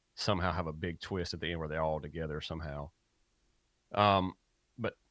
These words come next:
you know, people love Octopath Traveler one. I love the art style, love all that about it, man. And so I just wish it would. And now you still got a lot of gu-, still got a lot of old games that I hadn't played yet,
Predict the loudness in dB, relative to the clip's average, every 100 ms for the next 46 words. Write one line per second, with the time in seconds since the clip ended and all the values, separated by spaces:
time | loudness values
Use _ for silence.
0 | _ -2 0 2 2 4 6 8 8 6
1 | 4 2 4 2 2 0 2 2 4 4
2 | 4 4 4 4 4 6 6 2 2 2
3 | 2 0 0 2 2 0 -6 -6 -6 -6
4 | -8 -6 -4 -4 -8 -8 -8 -8 -4 -2
5 | -2 -4 -8 -8 -6 -6 -6 -6 -4 -2
6 | -2 -2 2 4 4 6 4 4 0 -2
7 | _ -6 0 2 2 4 6 6 4 0
8 | -2 -6 _ _ _ -8 0 2 2 0
9 | 0 -2 -4 -4 0 0 -2 -2 -4 -4